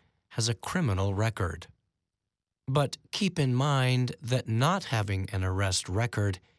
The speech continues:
may simply mean that they have never been caught.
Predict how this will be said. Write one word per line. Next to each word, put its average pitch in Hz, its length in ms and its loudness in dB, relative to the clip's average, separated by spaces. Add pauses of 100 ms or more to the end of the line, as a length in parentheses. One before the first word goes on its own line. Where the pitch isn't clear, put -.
(240)
may 120 160 2
simply 113 540 0
mean 98 500 2 (220)
that 135 180 -2
they 147 140 0
have 143 200 0
never 95 300 0
been 110 280 0
caught. - 560 -2